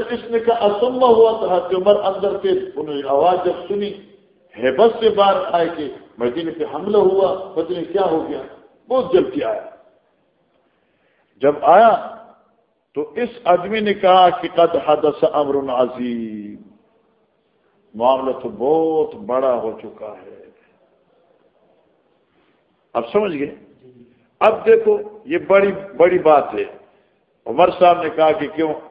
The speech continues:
مدینے پہ حملہ ہوا؟" کہتے "نہیں، اس سے بھی بڑا کام ہوا۔" کہتے "وہ کیسے؟" کہتے "بس نبی پاک کے گھر میں کوئی اختلاف پیدا ہو گیا ہے،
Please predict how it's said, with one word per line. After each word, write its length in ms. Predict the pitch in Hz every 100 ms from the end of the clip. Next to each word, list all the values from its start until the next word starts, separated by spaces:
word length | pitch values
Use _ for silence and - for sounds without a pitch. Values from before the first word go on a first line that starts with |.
| - _ _ _ _
مدینے 320 | 113 143 165
پہ 100 | 151 143
حملہ 200 | 143 202
ہوا؟" 420 | 208 190 170 - - - -
کہتے 280 | 117 - 120
"نہیں، 260 | 127 165 165
اس 120 | 156 -
سے 60 | 151
بھی 120 | 139
بڑا 240 | 120 131 127
کام 340 | - 117 110
ہوا۔" 260 | 101 95 - _ _ _ _ _ _ _ -
کہتے 220 | 117 127
"وہ 220 | 139 190
کیسے؟" 440 | 202 190 - 185 185 - - - _ _ _ _ _ _ _
کہتے 280 | 127 131
"بس 200 | 123 151 151 - - _ _ _ 101 113
نبی 280 | 151 214
پاک 340 | 214 220 220 -
کے 60 | -
گھر 180 | 185 226
میں 180 | 233 226 220 - - _ _ _ _ _ _ _ _ _ _ _ _ _ _ _ _
کوئی 160 | 160 160
اختلاف 640 | 156 - 127 135 156 151
پیدا 280 | 135 123 120
ہو 280 | 110 107 -
گیا 100 | -
ہے، 200 | - -